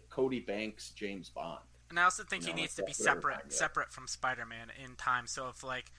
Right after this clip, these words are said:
Speaker 2: No
Speaker 1: Yeah.
Speaker 2: Way Home is his last, like, at least solo Spider-Man movie. Maybe he pops up in other M C U movies as Spider-Man. But then, you know, we go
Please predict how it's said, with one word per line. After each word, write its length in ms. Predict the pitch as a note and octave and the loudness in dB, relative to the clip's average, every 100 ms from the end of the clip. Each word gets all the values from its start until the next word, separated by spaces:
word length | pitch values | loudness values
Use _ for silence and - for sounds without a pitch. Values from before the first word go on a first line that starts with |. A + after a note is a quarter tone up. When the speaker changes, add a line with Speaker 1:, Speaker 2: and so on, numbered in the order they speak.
| - - | -20 -16
Speaker 2:
No 160 | D#3 E3 | 6 8
Speaker 1:
Yeah. 60 | E3+ | 8
Speaker 2:
Way 140 | E3+ | 6
Home 300 | D3+ D#3 D#3 | 6 2 2
is 120 | D3 | -2
his 180 | D3 C3 | -4 -2
last, 480 | C3 C3+ C#3 - - - | 6 8 8 2 -8 -12
like, 220 | - D3 C#3 | -4 -2 2
at 140 | C3 | 0
least 220 | C3+ - | 0 -2
solo 280 | C#3+ C3 C3 | -2 -2 -2
Spider-Man 520 | - B2+ C3 C3 C3+ | -2 0 0 -2 -6
movie. 260 | C3+ C#3+ C#3 | -8 -8 -10
Maybe 200 | C#3+ C3 | -10 -8
he 100 | B2 | -10
pops 320 | - C3+ B2 | 2 2 4
up 140 | C3+ - | 0 -4
in 100 | B2 | -4
other 180 | A#2+ A#2 | -2 -2
M 120 | A#2 | -4
C 160 | - | -6
U 120 | A#2 B2+ | -8 -12
movies 340 | C3+ C#3 C3 | -12 -10 -8
as 100 | C#3 | -6
Spider-Man. 600 | - C#3+ D3 D3 D3+ D3+ - - - - - | -4 -4 -2 0 0 0 -6 -18 -18 -20 0
But 180 | D3+ - | 2 4
then, 300 | C#3+ C3+ C3 | 6 6 4
you 120 | C3 | -2
know, 340 | B2+ B2 A#2+ - C#3+ D3 | 0 0 0 -6 -16 -10
we 120 | C#3+ | -10
go 420 | C3 B2+ B2+ B2+ | 0 2 2 0